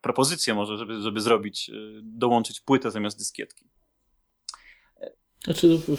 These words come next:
Speaker 2: no, to jest wygodniejsze, ale dyskietka ma też swój jakiś klimat,
Speaker 1: No tak,
Speaker 2: tak?
Speaker 1: to jest fakt. Aczkolwiek płyta jest możliwa, to właściwie jest możliwe, żeby, żeby, żeby, żeby zrobić cover dysk. Jest tylko kwestia, można powiedzieć, czasu, który musiałby być poświęcony na przygotowanie takiego cover dysku.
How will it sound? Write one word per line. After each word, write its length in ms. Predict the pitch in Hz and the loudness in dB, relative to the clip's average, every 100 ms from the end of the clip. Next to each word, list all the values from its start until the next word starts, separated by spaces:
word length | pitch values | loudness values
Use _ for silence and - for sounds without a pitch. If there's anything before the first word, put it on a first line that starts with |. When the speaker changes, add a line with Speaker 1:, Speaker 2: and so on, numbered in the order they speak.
| - | -2
Speaker 2:
no, 200 | 151 151 | -4 0
to 100 | - | 4
jest 140 | 147 | 6
wygodniejsze, 560 | 147 151 143 147 147 139 | 8 8 8 6 4 4
ale 160 | 131 131 | 4 0
dyskietka 400 | 131 - 139 127 | -4 -2 0 2
ma 100 | 127 | 0
też 120 | - | -4
swój 220 | - 135 | 2 4
jakiś 300 | 120 120 - | 4 2 -6
klimat, 320 | 151 123 90 | -2 0 4
Speaker 1:
No 100 | 143 | 2
tak, 260 | - 101 95 | 2 0 -2
Speaker 2:
tak? 80 | - | -10
Speaker 1:
to 60 | |
jest 160 | 123 - | -14 -12
fakt. 280 | - - - - - _ _ _ _ _ _ _ _ - | -14 -16 -20 -20 -20 _ _ _ _ _ _ _ _ -4
Aczkolwiek 360 | - 254 240 | 2 2 2
płyta 280 | - 247 226 | 0 0 2
jest 180 | 220 220 | 0 0
możliwa, 480 | 214 190 220 170 110 | 0 2 2 4 2
to 140 | 196 | 2
właściwie 380 | 196 - 196 196 | 0 -2 -4 -4
jest 160 | 180 | -2
możliwe, 560 | 180 160 160 139 101 101 - - - - | -4 -2 0 0 2 0 -6 -20 -20 -12
żeby, 360 | 117 120 120 | -6 -4 -4
żeby, 300 | 117 120 123 | -4 -2 -2
żeby, 420 | 120 131 117 113 120 | 0 -2 -2 -4 -4
żeby 280 | 127 123 | -2 0
zrobić 280 | 113 135 123 | 0 0 -2
cover 340 | - 131 123 117 | 2 2 2 0
dysk. 360 | 143 147 - | 0 0 0
Jest 360 | 127 123 123 143 | 4 4 4 2
tylko 200 | 143 139 | 0 -2
kwestia, 680 | - 139 - - 120 120 120 | 0 0 0 0 2 4 4
można 260 | 117 117 | 0 -2
powiedzieć, 420 | 117 127 117 117 - | -2 -2 -2 -4 -2
czasu, 480 | 143 135 - 120 - - _ | 0 0 0 -4 -6 -18 _
który 240 | _ - 120 | _ -4 -2
musiałby 380 | 117 135 117 113 | 0 -2 -4 -6
być 160 | 110 | -12
poświęcony 460 | - - 120 127 120 | -12 -6 -2 0 2
na 80 | 120 | 0
przygotowanie 560 | - 117 120 117 113 | -2 0 2 2 2
takiego 260 | 98 - 101 | -2 -6 -6
cover 280 | 113 107 101 | -6 -8 -8
dysku. 380 | 107 - - | -10 -10 -12